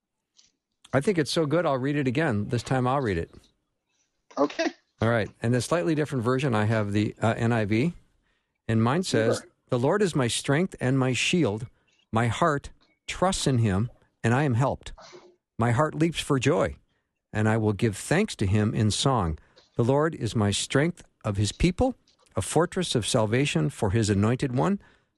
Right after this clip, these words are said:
Speaker 1: Save your people and bless your inheritance. Be their shepherd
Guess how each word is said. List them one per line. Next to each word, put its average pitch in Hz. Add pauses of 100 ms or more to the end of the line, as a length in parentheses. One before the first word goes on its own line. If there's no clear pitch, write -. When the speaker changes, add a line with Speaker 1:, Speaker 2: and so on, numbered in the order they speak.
(180)
Speaker 1:
Save 165
your 151
people 165
and 104
bless 131
your 127
inheritance. 135 (320)
Be 151
their 117
shepherd 151